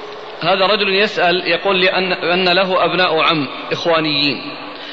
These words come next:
متعصبين، أرشدهم وبين لهم الحق مرات عديدة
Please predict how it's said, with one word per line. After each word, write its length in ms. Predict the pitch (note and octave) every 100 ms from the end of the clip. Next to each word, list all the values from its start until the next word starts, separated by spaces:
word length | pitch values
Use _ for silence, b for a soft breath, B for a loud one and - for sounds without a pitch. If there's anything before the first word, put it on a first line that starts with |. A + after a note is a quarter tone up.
| B B
متعصبين، 760 | E3+ F#3 E3 F3+ - E3 E3+ B2+ - E3
أرشدهم 540 | E3+ G#3 G3 D#3+ D#3+
وبين 380 | D#3 F#3+ F#3+ F3+
لهم 320 | F3 E3+ E3+
الحق 300 | D#3+ G3+ -
مرات 400 | E3+ D#3+ G3 D#3+
عديدة 440 | D#3+ F3 D#3 C3+